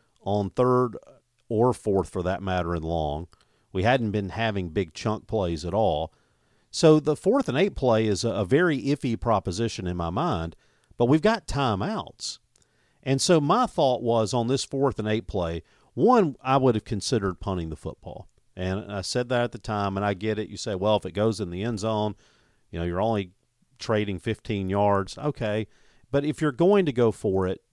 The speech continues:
then I would have stood over that ball until there was about two on the play clock.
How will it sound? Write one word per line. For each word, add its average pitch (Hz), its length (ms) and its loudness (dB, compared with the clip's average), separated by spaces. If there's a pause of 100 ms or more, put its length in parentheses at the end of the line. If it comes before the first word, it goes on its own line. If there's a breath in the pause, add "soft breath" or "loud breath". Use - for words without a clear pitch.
then 120 360 -2 (840)
I 151 120 2
would 165 160 4
have 104 100 0
stood 139 320 2
over 113 240 4
that 101 220 -2
ball 95 300 2
until 104 200 -2
there 95 80 2
was 92 140 0
about 85 260 -4
two 123 240 0
on 101 80 0
the 87 80 -2
play 104 320 -2
clock. 82 460 -4